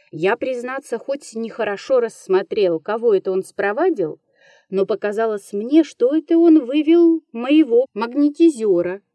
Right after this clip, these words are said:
и говорит ему вслед: «Ладно, ладно, не обижайся, любезный, на этом полтиннике, а завтра приходи.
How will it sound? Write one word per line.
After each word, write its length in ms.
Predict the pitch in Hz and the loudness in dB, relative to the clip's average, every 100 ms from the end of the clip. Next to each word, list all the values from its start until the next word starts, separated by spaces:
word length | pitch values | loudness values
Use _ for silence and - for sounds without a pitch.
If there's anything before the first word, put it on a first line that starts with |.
| _ - | _ -8
и 100 | 214 | -2
говорит 500 | 196 196 196 277 294 | 0 2 0 -2 -8
ему 320 | 180 180 208 | -8 -6 -6
вслед: 480 | - - 185 165 160 _ _ _ _ _ | -10 -16 -4 -4 -4 _ _ _ _ _
«Ладно, 360 | 180 180 180 170 | -4 -2 2 2
ладно, 400 | 180 175 160 170 _ _ | 2 0 -2 -4 _ _
не 140 | 202 202 | -4 -4
обижайся, 580 | 196 196 214 254 - 233 | -2 -4 -2 -2 -4 -6
любезный, 640 | 208 185 180 180 180 185 | -2 0 0 2 2 2
на 160 | 180 180 | 4 2
этом 300 | 175 175 170 | 0 -4 -4
полтиннике, 960 | 190 190 - 185 165 165 160 175 175 _ _ _ | -4 -4 -4 0 0 0 -2 -6 -8 _ _ _
а 100 | 190 | -4
завтра 400 | 220 190 - 180 | 0 -2 -2 -6
приходи. 600 | 170 180 - 175 175 175 | -4 -6 -4 -4 -2 -4